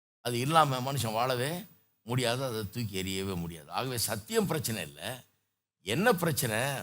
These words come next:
பவுல் இங்க அதை டீல் பண்றாரு. என்ன பிரச்சனை? சத்தியத்தை கையாளுகிற விதம் தான் பிரச்சனை. உலகத்தை பாருங்க, என்னென்ன, என்ன பிரச்சனைன்னு. சத்தியத்தை அவரவர் கையாளுகிற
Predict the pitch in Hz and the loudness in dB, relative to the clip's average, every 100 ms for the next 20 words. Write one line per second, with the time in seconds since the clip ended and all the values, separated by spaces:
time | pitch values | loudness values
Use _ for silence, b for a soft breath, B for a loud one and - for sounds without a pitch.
0 | - - 147 147 127 110 98 139 139 101 | -6 0 2 4 2 2 0 0 0 -2
1 | 85 78 71 80 135 190 135 139 - 117 | -2 -6 -6 -8 -2 -2 -2 -4 -4 -2
2 | 87 98 _ _ _ _ - 147 160 - | -4 -6 _ _ _ _ 0 2 2 0
3 | 226 - 202 202 - 135 175 202 220 226 | 0 2 0 -2 2 2 6 10 12 12
4 | 226 220 220 190 180 240 247 226 214 165 | 12 8 4 6 12 12 12 12 8 4
5 | 156 139 131 127 101 65 - _ _ _ | 2 2 2 2 0 -4 -12 _ _ _
6 | _ _ _ _ _ _ _ 170 262 196 | _ _ _ _ _ _ _ 12 12 12
7 | 165 180 180 165 185 175 143 147 170 143 | 8 6 6 4 4 4 2 2 0 0
8 | 123 123 101 80 71 _ _ _ _ _ | -2 -2 -2 -6 -12 _ _ _ _ _
9 | _ _ - 175 202 277 254 226 190 190 | _ _ 6 8 8 4 6 8 10 8
10 | 208 - 156 190 214 208 196 | 6 2 2 8 10 10 6